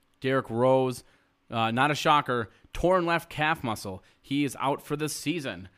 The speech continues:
So that's a lot of fun. Uh, so very much like real Derrick Rose, he is constantly hurt,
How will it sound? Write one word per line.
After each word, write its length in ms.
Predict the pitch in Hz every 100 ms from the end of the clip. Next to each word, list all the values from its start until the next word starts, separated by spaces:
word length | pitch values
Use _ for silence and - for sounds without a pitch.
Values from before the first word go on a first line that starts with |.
| _
So 200 | - 127
that's 260 | 120 143 147
a 40 |
lot 120 | 131 107
of 80 |
fun. 280 | 107 101 98 113
Uh, 300 | 110 104 101
so 160 | -
very 180 | 131 156
much 220 | 151 -
like 160 | 143 117
real 160 | 160
Derrick 300 | 156 123 110
Rose, 300 | 123 131 120 - _ _
he 140 | - 139
is 100 | 104
constantly 480 | 185 220 - 160
hurt, 380 | 123 107 107 -